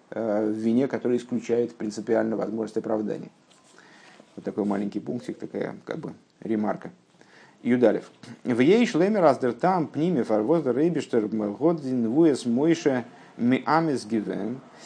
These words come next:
И надо сказать, что внутренний смысл, э, внутренняя причина, э, по которой с-, э, Всевышний пророчество Мойше вот таким образом утвердил, наделил такой степенью истинности.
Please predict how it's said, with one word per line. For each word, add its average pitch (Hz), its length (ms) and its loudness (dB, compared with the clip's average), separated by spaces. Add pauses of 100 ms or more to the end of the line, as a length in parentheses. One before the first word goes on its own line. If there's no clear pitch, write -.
(200)
И - 100 -2
надо 175 280 2
сказать, 147 560 4
что 127 540 0
внутренний 175 600 0
смысл, 131 520 -2 (760)
э, 104 720 -2
внутренняя 151 460 0
причина, 127 640 -4 (400)
э, 104 100 -2
по 123 140 -4
которой 135 420 4
с-, - 420 -14
э, 110 320 -2 (220)
Всевышний 113 640 0 (1400)
пророчество 135 580 4
Мойше 127 600 0
вот 131 240 -6
таким 127 300 0
образом 117 400 0
утвердил, 123 560 2
наделил 123 480 2
такой 127 260 0
степенью 120 420 0
истинности. - 560 -4